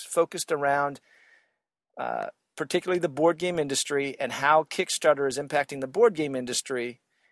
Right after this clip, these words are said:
and how people are taking their game ideas, putting them on Kickstarter, and then kind of bringing this whole new,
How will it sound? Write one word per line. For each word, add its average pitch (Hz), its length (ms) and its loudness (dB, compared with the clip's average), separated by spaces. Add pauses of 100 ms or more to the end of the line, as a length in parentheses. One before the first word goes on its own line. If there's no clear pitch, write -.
(180)
and 139 160 -2
how 139 500 8 (400)
people 160 220 -2
are 143 40 2
taking 156 280 -4
their 139 100 -2
game 165 240 0
ideas, 139 420 2
putting 185 220 -2
them 165 100 -4
on 147 120 -4
Kickstarter, 139 680 0
and 139 200 -4
then 135 260 -4 (640)
kind 151 160 -4
of 135 180 -8
bringing 151 440 0
this 135 180 -2
whole 175 320 4
new, 156 400 -4